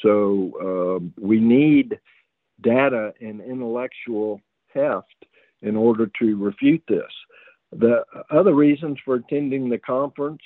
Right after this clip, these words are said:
uh, would be to network, uh, uh, to meet a lot of interesting people. And guess what? We're gonna be in a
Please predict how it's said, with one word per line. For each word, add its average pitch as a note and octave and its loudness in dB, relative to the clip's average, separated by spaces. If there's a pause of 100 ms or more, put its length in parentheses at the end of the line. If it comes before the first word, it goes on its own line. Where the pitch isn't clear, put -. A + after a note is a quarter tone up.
(100)
uh, G#2+ -2
would G#2+ -4
be C3 2
to A2 0
network, A#2+ 0 (840)
uh, F#2 -4 (220)
uh, F2+ -6
to G2+ -2
meet A2 4
a F#2+ 0
lot A#2 4
of A2 -2
interesting A#2+ -8
people. C3 -2
And A#2+ -2
guess D#3 2
what? D#3 4
We're B2 -2
gonna C#3+ -4
be A#2+ 0
in A2+ -4
a G2 -8